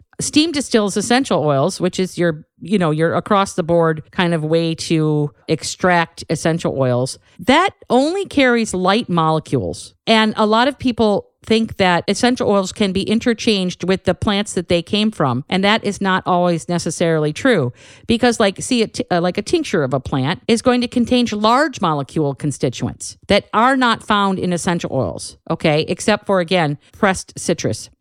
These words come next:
like grapefruit essential oil or orange essential oil. Large non-aromatic molecules include things like alkaloids, mucilage, and tannins. These are things that offer a lot of healing, but are not necessarily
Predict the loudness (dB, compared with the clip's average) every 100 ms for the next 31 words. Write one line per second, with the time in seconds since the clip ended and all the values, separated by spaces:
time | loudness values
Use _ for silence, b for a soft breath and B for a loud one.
0 | -2 -2 -2 -8 -2 -2 -2 -2 -2 -2
1 | -6 -4 -2 -2 -2 0 0 0 -2 -2
2 | 0 0 0 -4 -4 -4 -2 -2 -2 -2
3 | -4 -2 2 4 4 2 0 -6 -4 -2
4 | 0 2 0 0 0 0 2 0 0 -2
5 | 0 -2 -2 -2 0 -4 -6 -4 -4 -2
6 | -2 -2 -4 -4 -4 -4 0 -2 0 0
7 | 2 2 -2 -8 -16 B B B -2 0
8 | 0 -2 2 2 2 -2 -6 -4 -2 0
9 | 0 -2 -6 -14 b b b -6 -4 0
10 | 0 0 0 -2 0 -2 0 0 0 0
11 | -2 -2 -2 0 2 0 -2 -4 -6 -6
12 | -4 -2 0 0 0 -2 -4 _ 2 2
13 | 0 _ 0 2 2 2 2 0 -4 -4
14 | -2 0 2 0 0 -2 -6